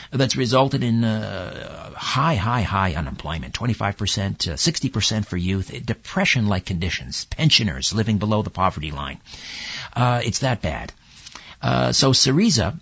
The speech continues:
uh, came back, uh, from Brussels with a proposal,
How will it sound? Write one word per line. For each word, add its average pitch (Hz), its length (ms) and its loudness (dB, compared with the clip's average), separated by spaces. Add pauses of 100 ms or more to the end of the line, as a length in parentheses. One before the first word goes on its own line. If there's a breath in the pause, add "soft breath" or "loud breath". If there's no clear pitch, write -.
uh, 110 140 -2
came 123 240 2
back, 143 400 0
uh, 110 80 -4
from 107 240 2
Brussels 87 480 0
with 113 140 0
a 117 40 0
proposal, 107 600 0